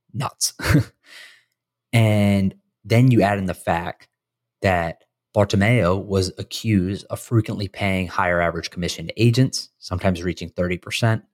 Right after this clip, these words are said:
and a bunch of other things, right? And these, these numbers start to make more sense in that context. So he left at the end of last year, and Laporta came in. He decided to return to Barcelona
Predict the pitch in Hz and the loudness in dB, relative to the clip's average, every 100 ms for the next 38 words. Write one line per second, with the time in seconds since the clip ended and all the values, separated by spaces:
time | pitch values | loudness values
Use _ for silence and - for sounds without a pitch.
0 | _ _ _ - 117 131 123 101 87 82 | _ _ _ -2 0 2 0 2 2 0
1 | - - - _ _ - 92 87 92 85 | -10 -20 -20 _ _ -6 -4 -4 -6 -6
2 | - 101 92 95 90 85 - 82 - 82 | -8 -6 -2 -2 -2 -4 -2 -2 -2 -8
3 | 87 87 - 82 - - - - - - | -10 -12 -10 -10 -14 -16 -18 -16 -18 -18
4 | - - - _ _ _ _ - 113 101 | -20 -18 -18 _ _ _ _ 0 2 2
5 | - - 131 127 92 - - - - _ | 0 -6 0 2 2 -2 -8 -18 -20 _
6 | _ _ - 92 87 82 60 - - - | _ _ -4 -4 -4 -6 -8 -8 -12 -12
7 | - _ _ _ 101 95 90 90 85 _ | -18 _ _ _ 0 0 0 -6 -8 _
8 | _ 107 - 120 110 - - - 87 80 | _ -6 0 2 2 -4 -10 -6 -6 -6
9 | - - _ _ 104 92 98 90 87 95 | -14 -20 _ _ -2 0 0 -2 -4 -8
10 | 85 - 98 90 85 82 87 92 90 - | -10 -8 -4 -4 -4 -10 -6 -4 -4 -8
11 | 73 - | -14 -16